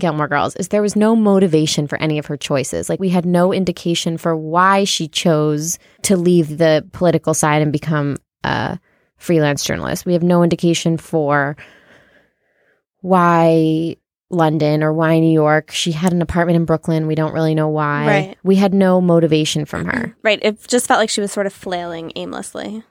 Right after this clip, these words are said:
Speaker 1: Right.
Speaker 2: And that didn't feel very Rory-like to me. It felt like,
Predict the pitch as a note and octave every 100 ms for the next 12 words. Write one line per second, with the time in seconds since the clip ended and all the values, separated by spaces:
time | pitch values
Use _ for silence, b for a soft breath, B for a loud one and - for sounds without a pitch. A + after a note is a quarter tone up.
0 | _ - E3+ - - G#3 G3+ G#3 G#3+ G#3
1 | G3 F#3+ F3+ F3+ F3 E3 F#3 G#3+ - -
2 | F#3 - F#3+ - F#3 G3+ _ _ _ -
3 | G3 A3+ A3 - - F#3+